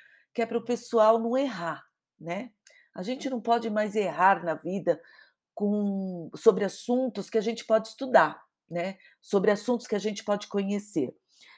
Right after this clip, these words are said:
E eu resolvi trazer aqui hoje pra você esse assunto, e a gente vai falar hoje sobre viés do inconsciente. Você já ouviu falar o que são vieses inconscientes do nosso cérebro?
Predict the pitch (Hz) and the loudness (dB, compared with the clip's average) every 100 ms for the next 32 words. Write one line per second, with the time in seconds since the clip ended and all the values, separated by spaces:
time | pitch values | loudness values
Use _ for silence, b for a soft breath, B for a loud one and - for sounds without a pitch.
0 | - 285 302 311 277 214 269 269 240 226 | 0 6 6 6 4 4 2 2 2 2
1 | 226 - 226 196 190 190 185 196 - - | 0 0 0 0 -4 -8 -6 -8 -6 -6
2 | 104 - _ _ b b b - 220 262 | -6 -10 _ _ b b b 6 8 8
3 | - - 254 - 190 190 - 240 254 277 | 2 -2 -2 0 -2 -2 0 2 0 -2
4 | - 285 302 _ B B B 208 214 247 | -2 -2 -4 _ B B B 0 2 0
5 | 240 226 220 214 208 196 196 214 202 208 | 0 0 2 4 4 6 4 2 -2 -4
6 | - 226 190 233 b b _ 165 175 285 | 4 6 4 -4 b b _ -14 2 8
7 | 302 220 196 156 - - - - - 214 | 12 12 10 6 -6 -8 -10 -12 -4 -2
8 | 196 202 196 196 - 214 151 151 - 147 | -2 -2 -4 -4 0 2 0 -4 -10 -4
9 | 226 233 370 320 285 208 233 - 165 180 | -2 -2 2 6 6 4 -4 -4 -2 2
10 | 196 - - _ _ _ - 202 208 226 | 0 0 -12 _ _ _ -8 -8 -6 -6
11 | - - 311 320 302 185 214 196 214 208 | -4 0 2 2 2 -2 2 6 6 6
12 | 165 165 220 196 196 190 - 196 196 - | 0 -6 -6 -6 -10 -10 -4 -4 -4 -8
13 | - 165 165 - - 233 214 160 147 127 | -8 -6 -8 -12 -4 2 4 2 -2 -8
14 | 120 | -14